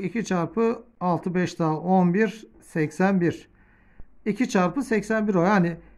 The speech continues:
seksen bir de kök dışına dokuz çıktığı için iki kere dokuz, on sekiz. Evet, üçüncüyü de sağladı. Birinci,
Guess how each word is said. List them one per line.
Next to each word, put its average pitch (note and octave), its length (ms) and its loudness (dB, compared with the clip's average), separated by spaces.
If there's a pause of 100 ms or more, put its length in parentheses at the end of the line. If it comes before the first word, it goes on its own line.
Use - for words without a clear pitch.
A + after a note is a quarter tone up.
(100)
seksen G#3+ 440 0
bir G#3+ 80 0
de G3+ 120 2
kök G#3 200 0
dışına G3 280 -2
dokuz F3 340 -2
çıktığı - 260 -4
için C3+ 300 -4
iki A3 280 -8
kere D#3 240 2
dokuz, D#3+ 400 -4 (460)
on F#3+ 200 6
sekiz. - 480 -4 (160)
Evet, E3 320 -2
üçüncüyü D3 440 -4
de C3 100 -4
sağladı. A#2+ 500 -10 (720)
Birinci, F#3 640 6